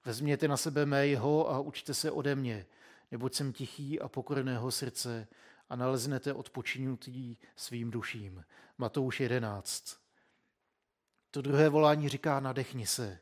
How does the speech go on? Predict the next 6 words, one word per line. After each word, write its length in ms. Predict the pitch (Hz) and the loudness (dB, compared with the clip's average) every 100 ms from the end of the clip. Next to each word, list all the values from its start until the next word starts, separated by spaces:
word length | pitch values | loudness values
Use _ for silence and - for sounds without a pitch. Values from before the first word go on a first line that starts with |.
| _ _ _ _ _ _ _ _ _ _ _ - | _ _ _ _ _ _ _ _ _ _ _ 2
Nalezněte 500 | 135 165 165 160 165 | 4 6 4 2 2
svobodu 840 | - 131 143 151 147 143 147 - | 0 -2 2 4 4 2 0 0
a 300 | 127 127 135 | -2 0 -2
odpočinutí 760 | - - 147 - 131 120 135 113 | -6 -6 -6 -4 -4 -6 -6 -4
v 40 | |
Ježíši. 600 | 120 104 131 - 113 87 | -4 -6 -6 -6 -8 -10